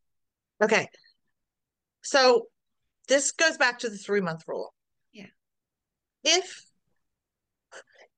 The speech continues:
Speaker 1: if I'm, you know, dating multiple people over the course of, you know, the three months, and,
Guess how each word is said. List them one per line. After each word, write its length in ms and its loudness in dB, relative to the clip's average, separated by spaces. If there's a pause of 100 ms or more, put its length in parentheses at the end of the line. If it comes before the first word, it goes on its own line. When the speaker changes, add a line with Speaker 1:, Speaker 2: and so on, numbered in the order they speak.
Speaker 1:
if 140 0
I'm, 680 0 (840)
you 100 -2
know, 260 2 (220)
dating 280 2
multiple 420 0
people 840 0
over 200 2
the 100 -10
course 280 -4
of, 120 -12 (460)
you 140 -6
know, 320 -4
the 200 -6
three 240 -6
months, 460 -4
and, 340 -2